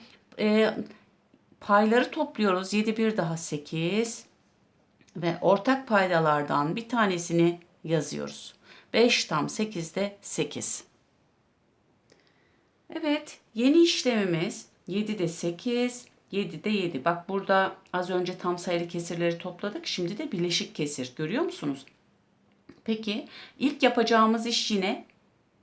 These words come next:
paydalara bakmak. Bakıyoruz, paydalar eşit. Hemen onu da yazalım. Evet, yazdım. İşlemimi de tekrar yazdım. Evet, ne yapıyoruz? Bakın, paydalar eşit demiştik. O zaman yine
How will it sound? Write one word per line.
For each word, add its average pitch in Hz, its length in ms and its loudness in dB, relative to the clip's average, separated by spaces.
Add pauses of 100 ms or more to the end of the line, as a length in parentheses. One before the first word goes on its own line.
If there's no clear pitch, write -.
(260)
paydalara 196 640 4
bakmak. 139 480 -4
Bakıyoruz, 180 500 -2
paydalar 156 480 0
eşit. 165 320 -6 (280)
Hemen 311 280 2
onu 247 180 6
da 220 60 4
yazalım. 160 800 4 (720)
Evet, 285 360 -2
yazdım. 254 540 4
İşlemimi 220 540 0
de 214 120 0
tekrar 196 440 -2
yazdım. 185 720 2 (380)
Evet, 208 320 -2
ne 233 60 2
yapıyoruz? 240 720 2
Bakın, 185 360 -2
paydalar 190 520 0
eşit - 380 -6
demiştik. 208 720 -4 (340)
O 208 60 -4
zaman 254 300 6
yine 285 560 4